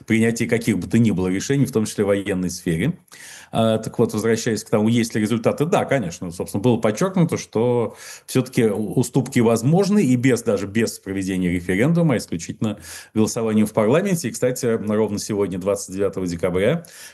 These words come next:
доста-, весьма влиятельный парламентарий Даниил Гетманцев, председатель бюджетного комитета парламента, э, заявил, что, э, депутаты готовы проголосовать за непопулярные решения, если они будут вести к реальному прекращению большой войны.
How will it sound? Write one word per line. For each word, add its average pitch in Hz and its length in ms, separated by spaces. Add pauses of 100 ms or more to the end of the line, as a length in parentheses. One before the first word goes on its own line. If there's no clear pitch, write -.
доста-, 85 240
весьма 107 320
влиятельный 110 460
парламентарий 107 640
Даниил 104 400
Гетманцев, 101 580
председатель 135 400
бюджетного 123 540
комитета 113 420
парламента, 165 680 (400)
э, 104 180
заявил, 117 380
что, 110 440
э, 98 60
депутаты 135 440
готовы 110 460
проголосовать 87 640
за 87 320 (240)
непопулярные 135 880
решения, 107 840 (340)
если 143 380
они 110 300
будут 120 240
вести 104 260
к - 140
реальному 104 480
прекращению 98 640
большой 98 360
войны. 90 380